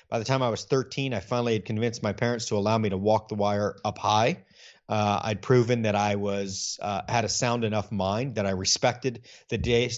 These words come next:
the danger and the risks of what I was doing. And, uh, my first performance on a wire was at thirteen years old, where I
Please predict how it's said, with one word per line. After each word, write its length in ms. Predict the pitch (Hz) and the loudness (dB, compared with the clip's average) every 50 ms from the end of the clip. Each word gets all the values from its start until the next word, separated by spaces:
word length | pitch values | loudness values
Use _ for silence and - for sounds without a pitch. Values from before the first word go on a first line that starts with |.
| - 107 | -8 -4
the 140 | 107 113 107 | -2 -2 0
danger 600 | 95 113 110 117 113 123 143 165 185 180 - - | 0 0 0 0 -2 -2 -2 -2 -4 -4 -4 -4
and 220 | - 110 104 104 107 | -2 -2 0 0 0
the 40 | 101 | 4
risks 300 | 104 123 127 - - - | 4 4 4 2 0 0
of 100 | 113 95 | 0 2
what 160 | 104 113 113 | 4 4 4
I 80 | 107 | 4
was 200 | 98 98 95 87 | 2 0 -4 -4
doing. 340 | 87 - 104 107 123 135 151 - - - - - - - _ | -4 -2 0 0 0 0 -2 -6 -12 -16 -16 -16 -18 -6 _
And, 400 | 127 117 110 107 110 107 101 101 | 0 2 4 4 2 2 2 2
uh, 340 | 107 101 101 98 98 98 101 95 | 4 4 4 4 2 0 0 -2
my 140 | 107 110 107 | -2 -4 -2
first 300 | - - 127 120 - - | 0 -2 -2 -2 -2 -6
performance 440 | 113 - - 123 117 110 101 - | -6 -2 -2 0 0 0 -2 -2
on 80 | 110 107 | -2 0
a 20 | |
wire 240 | 107 107 107 110 110 | 2 2 2 2 0
was 140 | 104 95 98 | 0 -2 -4
at 120 | 104 - | -6 -6
thirteen 500 | - - 127 120 113 120 - 117 113 107 | -4 -4 -2 -2 -2 -4 -4 -4 -2 0
years 220 | 104 101 98 95 95 | 0 0 0 2 4
old, 240 | 110 113 110 104 98 | 6 6 6 6 4
where 240 | 95 101 98 98 | 0 0 2 2
I 180 | 98 98 98 | 2 0 -2